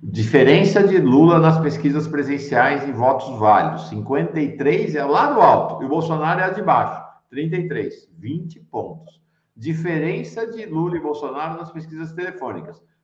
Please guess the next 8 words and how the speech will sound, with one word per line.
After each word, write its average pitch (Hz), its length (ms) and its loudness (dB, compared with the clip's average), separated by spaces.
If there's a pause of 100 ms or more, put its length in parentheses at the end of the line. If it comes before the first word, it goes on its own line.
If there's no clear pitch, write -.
quarenta 107 400 -8
e 135 60 -2
oito 123 600 -6
a - 120 -4
trinta 143 340 -10
e 151 60 -12
sete, 151 400 -10 (300)
portanto, 156 520 -10